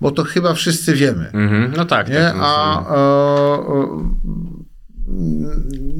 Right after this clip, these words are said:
Speaker 1: nie wydaje mi się, żeby, e, do jakiegoś, e, doświadczenia duchowego,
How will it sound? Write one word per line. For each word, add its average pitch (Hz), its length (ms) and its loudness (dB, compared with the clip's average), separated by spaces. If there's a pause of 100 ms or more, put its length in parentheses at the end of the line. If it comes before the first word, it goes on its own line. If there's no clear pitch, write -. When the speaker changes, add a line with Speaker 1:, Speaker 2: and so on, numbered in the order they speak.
(120)
Speaker 1:
nie 147 240 2
wydaje 170 500 2
mi 165 180 4
się, 165 520 2
żeby, 143 400 0
e, 151 300 0 (800)
do 135 560 2 (640)
jakiegoś, 147 840 0
e, 127 200 0
doświadczenia 147 800 0
duchowego, 143 880 0